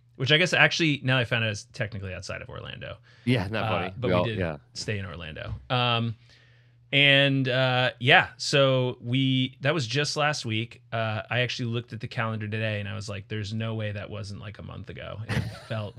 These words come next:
Speaker 1: so f-, long ago, but
Speaker 2: It's almost like a disaster response where, like, every day feels like six weeks and you're like, "It's o-, I've only been here for a week." And then you're like, "Oh shoot, I thought it was a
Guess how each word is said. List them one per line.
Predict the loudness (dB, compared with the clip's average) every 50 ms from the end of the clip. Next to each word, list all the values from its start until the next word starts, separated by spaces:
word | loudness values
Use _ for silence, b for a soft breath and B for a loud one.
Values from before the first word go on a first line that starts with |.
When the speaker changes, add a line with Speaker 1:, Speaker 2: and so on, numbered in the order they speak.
| -16
Speaker 1:
so | -14 -12 -10 -10 -8 -8 -6 -4 -4 -4 -4 -6 -6 -8
f-, | -10 -14 -16 -20 -20 -20 -20 -14 -10
long | -8 -8 -6 -8 -8 -10
ago, | -10 -10 -12 -12 -12 -14 -12
but | -12 -12 -12 -12 -14 -10 -6
Speaker 2:
It's | -6 -6 -4
almost | 0 2 4 4 6 4 2 4 2
like | 0 2 2
a |
disaster | 2 0 0 0 2 0 2 0 -2 -2 0
response | -2 -2 -2 0 0 2 4 4 4 2 0 0 2
where, | 4 4 6 6 4 4 2 2 -2 -4 _ _ _ _ -2
like, | 0 0 0 -2 -2
every | 0 0 2 2 0
day | 0 0 -2 -2 -2
feels | -2 -2 -2 0
like | -2 -4 -6
six | -6 -8 -10 -10 -8 -8 -8
weeks | -6 -6 -6 -8 -12 -20 -20 -20 -20 -20 -18 -12
and | -8 -4
you're | -2 0
like, | 0 -2 -2 -4
"It's | -4 -2 2 2
o-, | 2
I've | 2 4 4
only | 4 4 4
been | 4 2 4
here | 4 4 4
for | 6 6 6
a | 6
week." | 6 4 2 2 0 0 -2
And | -2 -2 0
then | 0
you're | 2 2 2
like, | 2 2 0 -4 -12 _ _ _ 0
"Oh | 0 0
shoot, | 0 0 0 0 2
I | 2 2
thought | 4 4 6
it |
was | 6 6
a | 4